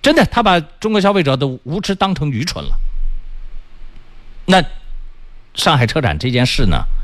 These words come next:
我觉得有好的一面，有不好的一面。也，好的一面就是这件事情，无论哪一个媒体再怎么去报道，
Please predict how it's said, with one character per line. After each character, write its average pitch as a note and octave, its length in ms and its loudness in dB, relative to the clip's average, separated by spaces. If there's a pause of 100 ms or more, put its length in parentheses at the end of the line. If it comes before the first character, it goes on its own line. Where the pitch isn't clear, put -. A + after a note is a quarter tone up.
(560)
我 D3 140 2
觉 C#3+ 140 6
得 C#3 340 4 (360)
有 E3+ 120 0
好 B2 240 -6
的 - 80 -12
一 A#2 140 -4
面， F#2+ 160 -6 (760)
有 G2 460 -2 (220)
不 F3 80 2
好 D#2+ 160 -6
的 C2+ 80 -6
一 C2+ 60 -6
面。 C#2+ 240 -10
也， A2 220 -2 (280)
好 G#2+ 220 2
的 B2+ 60 2
一 D#3+ 80 6
面 C#3 160 4
就 A#2 80 4
是 G2+ 180 0 (440)
这 C4 120 4
件 G#3+ 160 6
事 G3 140 2
情， D#3+ 160 2
无 C#3+ 140 2
论 A#3 180 4
哪 F2+ 220 0
一 D2+ 180 -10
个 A3 220 0
媒 G#2 180 0
体 - 300 0
再 G3 180 2
怎 - 160 -2
么 D#2 80 -6
去 - 160 -4
报 G#2 180 0
道， C#2+ 200 0